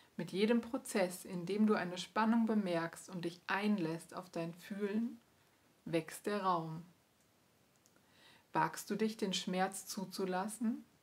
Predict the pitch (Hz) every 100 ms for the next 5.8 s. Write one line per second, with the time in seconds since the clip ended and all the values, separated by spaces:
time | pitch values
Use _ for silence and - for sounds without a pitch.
0 | _ 190 180 - 196 196 220 - 196 185
1 | 175 175 170 170 160 160 - 202 220 247
2 | - - - _ _ _ _ _ _ _
3 | _ _ - 214 226 214 180 175 180 -
4 | 190 185 190 170 165 - 175 - 185 180
5 | - 170 170 160 170 294 -